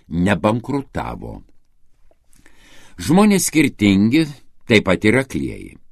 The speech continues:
Vieniems užtenka savos įmonės, savo mikrorajono, kiti savarankiškai keliauja po Indiją, Egiptą, Graikiją.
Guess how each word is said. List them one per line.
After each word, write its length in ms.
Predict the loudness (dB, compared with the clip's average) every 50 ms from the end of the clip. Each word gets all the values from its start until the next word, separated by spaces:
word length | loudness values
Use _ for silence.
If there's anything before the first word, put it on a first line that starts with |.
| -20 -20 -20 -20 -20 -20 -8
Vieniems 480 | 2 6 6 6 6 4 2 0 0 0
užtenka 680 | 0 -2 -2 -2 0 2 2 2 2 0 -2 -4 -4 -4
savos 480 | -2 0 2 2 4 2 2 0 -2 -2 -2
įmonės, 460 | -2 -2 -2 -2 -4 -4 -6 -6 -4 -2
savo 240 | 0 0 2 2 2
mikrorajono, 960 | 0 0 0 -2 -2 -2 -2 -2 -4 -2 0 2 2 2 2 0 -2 -4 -6 -10 -18 -20 -20 -6 -2
kiti 220 | 0 2 2 0
savarankiškai 1000 | -2 0 0 0 2 2 2 0 2 2 0 0 -2 -4 -8 -8 -4 -4 -4 -2
keliauja 580 | 0 -2 -2 0 0 0 0 -2 -2 -2 -4 -6
po 220 | -4 -2 2 4
Indiją, 640 | 6 6 6 6 6 4 2 2 0 2 2 2 0
Egiptą, 500 | 0 -2 -4 -4 -4 -4 _ -8 -8 -8
Graikiją. 720 | -6 -2 0 2 2 2 0 -4 -6 -10 -8 -8 -8 -12